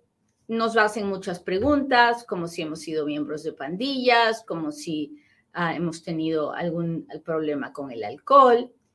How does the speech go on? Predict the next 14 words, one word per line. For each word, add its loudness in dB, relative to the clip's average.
Y 4
esa 4
información -2
se 0
envía 0
a 2
el -2
oficial -2
consular 0
que -2
nos -6
hará -4
la -10
entrevista. -4